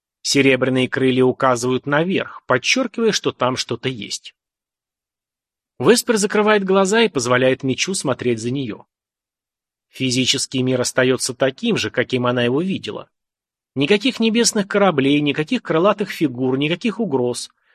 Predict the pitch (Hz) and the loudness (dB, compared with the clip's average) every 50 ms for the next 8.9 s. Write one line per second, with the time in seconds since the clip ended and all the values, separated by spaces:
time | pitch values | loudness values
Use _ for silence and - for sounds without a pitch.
0 | _ _ - 131 131 131 131 131 131 135 127 - - - 123 127 131 127 123 131 | _ _ 0 2 4 4 4 4 2 0 0 0 -2 -2 0 0 0 0 0 0
1 | 120 120 120 123 117 - - 123 123 - 123 110 - 120 - - - 190 214 208 | 0 0 0 0 0 0 0 0 0 0 -4 -4 -4 -6 -6 -4 -4 -2 -2 -2
2 | - 233 214 - - 202 - 196 190 202 185 180 190 208 220 240 190 - - - | -2 -4 -6 -6 -8 -8 -8 -4 -2 -2 0 2 2 0 0 -2 -4 -6 -8 -8
3 | 107 - - _ _ _ _ _ _ _ _ _ _ _ _ _ _ _ _ _ | -10 -14 -16 _ _ _ _ _ _ _ _ _ _ _ _ _ _ _ _ _
4 | _ _ _ - 127 131 127 135 131 - - 147 139 143 139 - - - - 220 | _ _ _ -4 -4 -2 -2 0 0 0 2 4 4 4 4 4 2 2 2 2
5 | 240 208 135 107 - - - - _ _ - 196 240 269 254 190 - - 127 117 | 0 0 -2 -4 -8 -12 -16 -20 _ _ -2 0 2 2 2 2 0 -2 -4 -6
6 | 113 - - 131 127 127 113 - - 160 175 165 143 123 - 143 131 - 139 135 | -8 -4 -2 -2 0 0 -2 -4 -2 -2 -2 -2 -2 -4 -6 -8 -8 -6 -2 0
7 | 127 - - 127 117 - - 151 180 185 208 214 208 - 208 196 190 165 135 120 | 0 0 0 -2 -2 -2 0 0 0 2 0 0 -2 -2 -2 0 0 2 0 0
8 | 110 117 127 127 - - - _ - 185 127 - - 123 123 - - - | 0 -2 -4 -4 -6 -10 -12 _ -4 -4 -4 -4 -8 -10 -12 -14 -14 -14